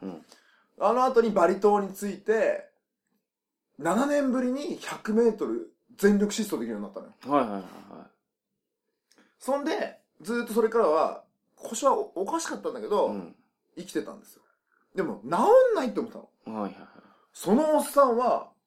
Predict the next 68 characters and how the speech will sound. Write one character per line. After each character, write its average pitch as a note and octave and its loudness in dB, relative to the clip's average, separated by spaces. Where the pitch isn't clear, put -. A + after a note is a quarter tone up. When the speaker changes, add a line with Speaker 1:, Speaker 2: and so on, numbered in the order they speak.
Speaker 2:
俺 C#4 6
を D4+ 6
治 A#3 6
し - -6
て A3 -6
く F3 -4
れ D3 -4
た C#3+ 0
ん C3+ -6
じ G#2 -12
ゃ - -10
な A2 -8
く - -20
て、 A2 -6
Speaker 1:
う F2 -6
ん。 D4 6
Speaker 2:
治 - -4
し、 - -8
自 F3 -4
分 D#4 0
で E4 2
治 D4+ 8
せ D#4+ 0
る A3+ 2
方 B3 6
法 A#3 4
を G#3+ 8
教 G#3 -2
え - -2
て - -
く F3 -2
れ E3+ -2
た C#3+ -4
ん - -10
で - -18
す - -20
よ。 D3 -4
Speaker 1:
な G3 8
る G#3 6
ほ F3+ 0
ど。 B2+ -4
Speaker 2:
治 - -10
っ - -16
た E3 4
か B2+ -2
ら、 G2+ -4
Speaker 1:
う G#2+ -4
ん。 F2+ -10
Speaker 2:
衝 B3+ 4
撃 G#3+ -2
で。 F3+ 0
Speaker 1:
う - -6
ん。 F#2 -8
Speaker 2:
そ D4 2
の C#4 -4
時 C4 -4
に、 C#4+ -10
震 F3 -6
災 D#3+ 2
が C#3 2
起 B2 -4
こ B2+ -10
っ A2+ -12
た A2 -16
ん - -18
で - -20
す - -20
よ。 - -20